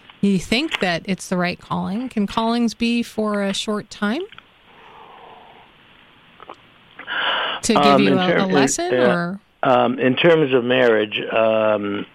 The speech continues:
Speaker 2: because of my Catholic background, I, marriage is a very demanding decision, and I would like to think that it will be permanent. Some cases it can't.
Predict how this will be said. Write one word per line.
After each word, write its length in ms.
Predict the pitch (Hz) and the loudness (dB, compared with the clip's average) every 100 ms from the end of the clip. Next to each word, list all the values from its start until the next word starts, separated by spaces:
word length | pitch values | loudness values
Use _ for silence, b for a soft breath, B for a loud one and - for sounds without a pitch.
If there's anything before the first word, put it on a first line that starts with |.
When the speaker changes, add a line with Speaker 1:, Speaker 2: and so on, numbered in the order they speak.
| - _ _ _ _ - 107 | -20 _ _ _ _ -14 -6
Speaker 2:
because 520 | 104 98 135 127 107 | -4 0 2 2 2
of 120 | 107 101 | -4 -2
my 540 | 101 101 104 82 117 | 0 0 -2 -4 -8
Catholic 500 | - 113 95 110 98 | -4 -4 -2 -4 -4
background, 680 | 110 107 107 110 101 101 98 | 0 0 0 0 0 0 -4
I, 380 | 98 104 98 98 - - B B B - | 0 0 2 -2 -8 -16 B B B -6
marriage 600 | 110 117 123 123 117 110 104 | 0 2 4 2 0 -4 -4
is 240 | 107 98 | -4 -2
a 160 | 104 98 | -2 -2
very 580 | 95 95 107 117 117 110 | -6 -4 0 2 2 0
demanding 680 | 107 98 104 104 98 95 | -2 -2 -2 -2 -2 -2
decision, 760 | 92 90 120 104 98 104 101 - | -4 -2 0 0 0 -2 -4 -6
and 520 | - 98 95 95 92 - B B B - - | -4 -2 0 -2 -4 -8 B B B -6 0
I 300 | 101 101 98 | 2 2 0
would 340 | 92 98 98 | 0 -4 -2
like 520 | 107 104 104 107 104 - | 0 2 2 0 -2 -10
to 140 | 98 - | -12 -4
think 220 | 101 92 | -4 -2
that 160 | 107 98 | -2 -2
it 80 | 92 | 0
will 120 | 98 | -2
be 180 | 95 92 | -2 -4
permanent. 580 | - 110 110 104 104 - - - | 0 0 0 -2 -4 -8 -4 -2
Some 180 | 104 | 0
cases 500 | 92 101 92 - 92 | 0 -2 -2 -2 -4
it 160 | 87 - | -4 -4
can't. 460 | - 101 98 113 | -2 0 0 -2